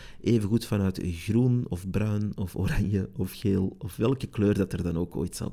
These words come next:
kunnen zijn. Dus wees u daar zeer van be-, bewust, eh, elke, elk wapen dat u zo'n staat in handen geeft en zo'n unie in handen geeft, wordt vroeg of laat tegen u gebruikt.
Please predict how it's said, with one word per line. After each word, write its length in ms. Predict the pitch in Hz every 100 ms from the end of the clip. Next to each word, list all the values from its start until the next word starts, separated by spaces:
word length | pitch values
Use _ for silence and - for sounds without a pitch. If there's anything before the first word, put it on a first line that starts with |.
| -
kunnen 200 | 64 -
zijn. 300 | - 50 - - - - -
Dus 220 | 110 - - -
wees 260 | - 160 160
u 40 |
daar 200 | 143 139
zeer 260 | 113 147 165
van 160 | 135
be-, 220 | 107 104 101
bewust, 420 | 98 110 147 -
eh, 240 | 110 101 -
elke, 460 | 135 - 117 104 - - - -
elk 260 | - 139 -
wapen 640 | 101 117 131 135 117 117
dat 220 | 107 107
u 120 | 107
zo'n 500 | 101 113 113 107 101 - - - 64 - - -
staat 440 | - - 120 123
in 160 | - 101
handen 300 | 95 127 131
geeft 380 | 107 - - -
en 140 | 101
zo'n 200 | 101 101
unie 280 | 95 117 107
in 80 | -
handen 240 | 104 123
geeft, 280 | 104 117 -
wordt 220 | 92 101
vroeg 240 | - 113 107
of 140 | 104
laat 220 | 101 98 - - -
tegen 360 | 131 135 107 -
u 180 | 104 95
gebruikt. 560 | 85 82 82 - -